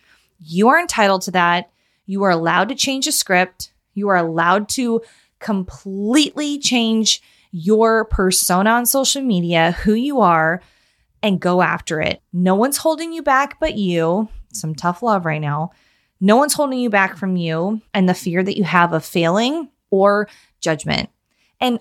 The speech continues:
on the failing part, say you fail. What are you gonna be in the tabloids? Like, no, sis, you're not. Say you fail. What are you gonna be talked about forever, like, around town? No, like, people don't do that even about celebrities,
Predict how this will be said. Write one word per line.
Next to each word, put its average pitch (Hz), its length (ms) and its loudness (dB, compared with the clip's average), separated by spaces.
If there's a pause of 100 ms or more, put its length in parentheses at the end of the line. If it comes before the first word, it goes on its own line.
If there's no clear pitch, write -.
on 254 140 4
the 466 160 -4
failing 202 400 -2
part, 277 440 0 (300)
say - 240 0
you 302 160 0
fail. 196 600 2 (540)
What 294 120 0
are 294 40 2
you 269 60 0
gonna 247 120 2
be 233 100 0
in 226 60 2
the 185 80 2
tabloids? 233 840 0 (320)
Like, 196 220 -6
no, 175 200 0
sis, 156 560 -4
you're 180 160 -2
not. - 460 -2 (380)
Say 214 240 2
you 254 140 0
fail. 254 580 2 (480)
What 226 120 0
are 233 40 2
you 233 60 0
gonna 220 60 0
be 208 80 0
talked 196 280 -2
about 220 240 0
forever, 220 520 -2
like, 202 200 -2
around 190 360 0
town? 202 360 0 (360)
No, 196 560 2 (200)
like, 185 240 0 (100)
people 214 300 0
don't 214 200 0
do 208 120 -2
that 202 200 2
even 196 200 0
about 190 260 0
celebrities, 180 1000 -2